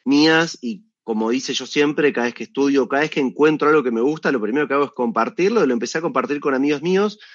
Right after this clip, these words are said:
Me dijeron, "Che, ¿por qué no te armás una clase para el club de inversiones?", un club de inversiones que teníamos nosotros acerca de DeFi?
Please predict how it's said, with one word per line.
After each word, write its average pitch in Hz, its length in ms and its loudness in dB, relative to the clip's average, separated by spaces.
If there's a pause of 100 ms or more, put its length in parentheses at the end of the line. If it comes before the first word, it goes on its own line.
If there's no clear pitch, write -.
(500)
Me 156 100 2
dijeron, 180 260 2
"Che, 220 120 4
¿por 202 140 4
qué 226 60 2
no 233 100 4
te 180 80 0
armás 160 320 2
una 151 220 0
clase 165 400 -2
para 123 200 0
el 113 100 -4
club 139 180 -2
de 143 80 0
inversiones?", 185 720 -2
un 160 200 -16
club 135 120 -2
de 135 40 0
inversiones 131 320 -2
que 123 40 -12
teníamos 123 260 -2
nosotros 165 260 -4
acerca 127 380 -4
de 117 80 2
DeFi? 101 440 -6